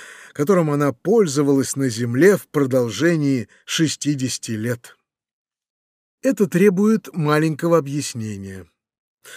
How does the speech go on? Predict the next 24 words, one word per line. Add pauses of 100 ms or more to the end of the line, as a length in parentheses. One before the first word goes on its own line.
(200)
Собственно,
семейство
ван
Трикас (800)
могло
бы
прекрасно
называться
семейством
Жанно – (480)
по
следующей
причине. (920)
Всем,
конечно,
известно, (200)
что
нож
этого
почтенного
господина
знаменит
не
менее